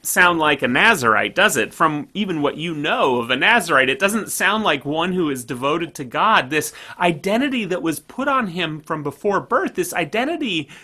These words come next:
that his mother expects him, of him. And this makes me stop in the story. And actually, I, I'd love to keep going. Judges chapters fourteen through sixteen,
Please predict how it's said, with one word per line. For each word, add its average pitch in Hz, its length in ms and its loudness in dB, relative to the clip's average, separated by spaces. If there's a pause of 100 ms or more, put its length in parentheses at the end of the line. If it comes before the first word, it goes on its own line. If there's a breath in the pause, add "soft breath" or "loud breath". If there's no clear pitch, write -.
(120 loud breath)
that 175 540 -2
his 165 220 -6
mother 214 300 0
expects - 680 -4
him, 190 320 -4 (100)
of 151 140 -2
him. 120 400 -4 (2500 soft breath)
And 202 180 -6
this 254 180 -2
makes 285 320 -2
me 294 120 -2
stop 151 480 2
in 139 80 -4
the 127 80 -2
story. 104 560 -4
And 127 240 -4 (920 loud breath)
actually, 202 640 4
I, 165 280 4
I'd 160 120 -2
love 185 300 2
to - 80 -8
keep 143 260 -12
going. 127 500 -2 (540)
Judges 196 500 2
chapters 185 460 0
fourteen 190 580 -2
through 165 160 -8
sixteen, 196 680 0